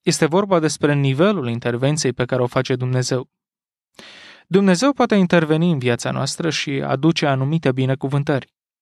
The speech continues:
Însă dacă nu avem credință și o viață închinată lui,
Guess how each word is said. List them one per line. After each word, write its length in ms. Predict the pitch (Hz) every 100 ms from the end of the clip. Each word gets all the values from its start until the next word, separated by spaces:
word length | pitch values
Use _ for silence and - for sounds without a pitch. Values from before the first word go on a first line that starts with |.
| _ _ _ - _ _
Însă 240 | 156 143
dacă 220 | 139 131 143
nu 120 | 151
avem 340 | 139 147 147 143
credință 680 | - 135 127 151 165 160 -
și 220 | - -
o 120 | 147 135
viață 500 | 151 156 208 - 139
închinată 480 | 120 127 147 165
lui, 300 | 131 139 185